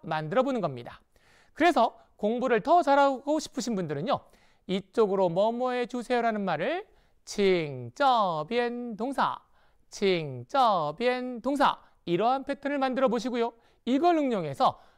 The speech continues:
저쪽으로 뭐뭐해 주세요라는 패턴을 请那边동사, 请那边동사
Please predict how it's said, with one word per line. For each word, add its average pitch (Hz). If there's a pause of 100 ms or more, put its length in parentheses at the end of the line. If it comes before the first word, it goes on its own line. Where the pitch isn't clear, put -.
(100)
저쪽으로 302
뭐뭐해 262
주세요라는 226
패턴을 220 (420)
请那边동사, 202 (500)
请那边동사 226